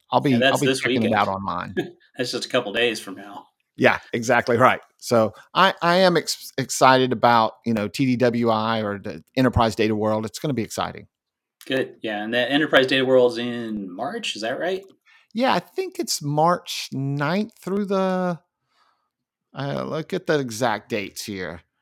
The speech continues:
Speaker 1: I think, oh, March twenty-fourth through the twenty-ninth.
Speaker 2: Okay. And that's in Orlando this year.
Speaker 1: Yes,
Speaker 2: It used to be
Speaker 1: yes.
Speaker 2: in San Diego all the time when I was going, but yeah, this year they're going over to Orlando.
Speaker 1: All right. Yeah. Well,
Speaker 2: Good.
Speaker 1: it's not, that's not awful. It's nice and warm.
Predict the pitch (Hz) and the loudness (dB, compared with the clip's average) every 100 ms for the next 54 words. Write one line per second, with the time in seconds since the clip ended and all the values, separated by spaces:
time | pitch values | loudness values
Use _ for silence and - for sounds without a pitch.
0 | _ - 147 - 233 - - 139 175 220 | _ -8 -8 2 2 6 6 10 8 8
1 | - - 240 214 214 202 202 180 - 196 | -6 0 0 0 2 2 2 -4 -2 0
2 | 180 107 62 _ - _ _ _ 127 - | 0 0 -4 _ -20 _ _ _ -6 -6
3 | - _ _ _ _ _ _ 107 117 127 | -20 _ _ _ _ _ _ -6 -4 -2
4 | 123 117 120 120 110 98 98 - 95 90 | -2 0 2 0 0 -6 -6 -6 -8 -14
5 | - _ _ 92 73 - - - - 113 | -18 _ _ -8 -6 -6 -6 -10 -12 0
6 | 113 143 170 135 - 139 120 117 120 104 | 0 2 0 0 2 2 4 2 2 -2
7 | 98 113 117 113 120 113 104 104 107 101 | -6 -6 -6 -8 -6 -6 -8 -10 -10 -10
8 | 95 90 92 110 104 - 110 104 107 - | -12 -14 -18 -18 -18 -14 -14 -14 -14 -12
9 | 107 104 107 107 107 110 113 110 95 90 | -12 -12 -10 -10 -10 -10 -10 -10 -12 -14
10 | - - _ _ _ _ 104 113 127 196 | -18 -20 _ _ _ _ -6 -2 0 -2
11 | - 113 139 147 - 151 139 208 143 - | -4 -2 -2 -2 0 2 2 -2 -10 -12
12 | 156 _ 147 143 156 131 120 123 123 - | -12 _ -10 -2 4 4 4 -2 -4 -4
13 | 143 147 117 104 92 | -2 -2 0 -2 -4